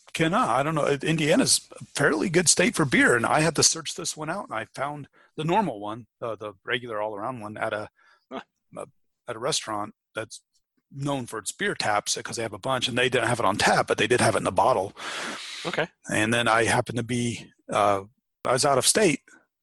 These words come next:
Speaker 1: visiting, and I happened to find this four-pack of the Irish stout one, so I got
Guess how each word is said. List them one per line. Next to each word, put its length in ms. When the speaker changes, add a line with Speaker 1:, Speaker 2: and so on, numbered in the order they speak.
Speaker 1:
visiting, 480
and 180
I 60
happened 240
to 20
find 160
this 80
four-pack 460
of 140
the 220
Irish 260
stout 220
one, 160
so 240
I 60
got 160